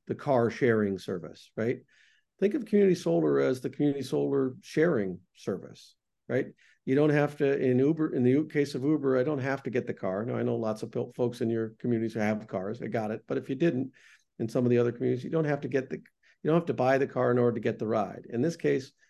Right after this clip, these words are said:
you don't have to buy or invest in the community solar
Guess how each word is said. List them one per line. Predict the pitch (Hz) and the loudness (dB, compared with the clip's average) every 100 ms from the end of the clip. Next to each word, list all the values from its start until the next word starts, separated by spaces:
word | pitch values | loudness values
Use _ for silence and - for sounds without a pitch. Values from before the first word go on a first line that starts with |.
| _ - | _ -4
you | |
don't | 185 185 | 0 2
have | 165 165 | 0 0
to | 143 127 - _ _ | -4 -4 -12 _ _
buy | 117 139 147 | -2 2 2
or | 135 | 2
invest | 110 107 123 143 131 | 2 0 -2 -4 -4
in | 117 | -2
the | 110 | -4
community | 127 127 127 123 | 0 2 2 -2
solar | 127 123 117 | -2 0 -2